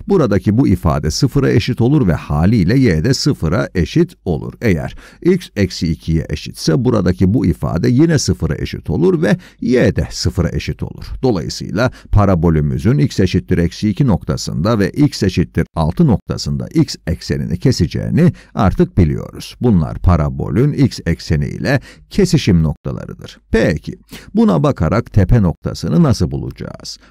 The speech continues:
Buradaki kilit nokta parabolün simetri ekseninin x kesişim noktalarının tam ortasına denk geldiğini bilmektir. Peki aradaki orta nokta nedir? Ya da başka bir deyişle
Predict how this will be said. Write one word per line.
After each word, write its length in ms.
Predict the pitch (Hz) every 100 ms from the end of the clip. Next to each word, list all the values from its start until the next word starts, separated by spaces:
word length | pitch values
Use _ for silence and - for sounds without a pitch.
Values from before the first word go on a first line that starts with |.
| -
Buradaki 500 | 190 135 107 151 - -
kilit 300 | - 180 185 -
nokta 480 | - - - 85 127 - -
parabolün 640 | 85 80 80 76 85 160
simetri 600 | 170 - 76 76 - 180 -
ekseninin 920 | 90 - - 80 73 - - 135 170 - _ -
x 320 | 165 180 -
kesişim 760 | - - 87 - 90 175 202 165
noktalarının 840 | 104 - - 78 67 78 127 175 180
tam 260 | 104 135 -
ortasına 800 | - 82 - 80 - 107 135 95
denk 240 | 95 76
geldiğini 500 | 90 78 76 76 67
bilmektir. 640 | 67 - 53 - - - - - -
Peki 540 | 190 147 120 165 -
aradaki 680 | 98 101 101 104 - 139 139 - _
orta 500 | - 131 135 - 147
nokta 380 | 135 92 - 135
nedir? 400 | 131 87 - -
Ya 140 | - 82
da 120 | 87
başka 360 | 170 - 147 131
bir 100 | 151
deyişle 460 | 85 90 - 64